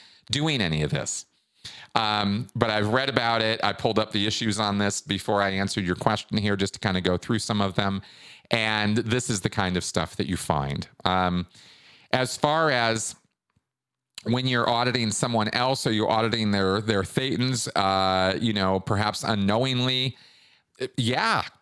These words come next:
absolutely. That's one of the things that people who get to the O T levels realize is that, oh, at the lower levels,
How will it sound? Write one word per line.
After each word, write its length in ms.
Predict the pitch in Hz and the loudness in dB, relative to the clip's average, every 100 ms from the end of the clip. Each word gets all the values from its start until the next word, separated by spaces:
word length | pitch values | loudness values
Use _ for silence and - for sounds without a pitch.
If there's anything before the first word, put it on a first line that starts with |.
| - | -4
absolutely. 760 | 117 127 - 135 196 220 123 80 | -2 -2 -2 0 0 0 0 0
That's 280 | 101 127 160 | 0 0 0
one 120 | 143 | 2
of 80 | 113 | 2
the 100 | 117 | 0
things 360 | 127 117 123 | 0 -2 -2
that 180 | 117 - | -2 -2
people 320 | 135 131 117 | -4 0 0
who 80 | 113 | 0
get 220 | 113 120 | -2 -4
to 80 | - | -4
the 160 | 104 104 | 0 0
O 100 | 98 | 0
T 240 | - 165 | -2 -2
levels 300 | 170 107 101 | 0 0 0
realize 760 | 101 127 196 131 98 90 101 101 | 0 2 2 2 0 -2 -2 -4
is 120 | 101 | -4
that, 180 | 113 107 - | -4 -4 -2
oh, 260 | 180 180 | 0 2
at 100 | 127 | 0
the 80 | 120 | -2
lower 460 | 107 117 170 208 147 | -2 0 0 0 2
levels, 500 | 107 101 107 110 | 0 2 0 0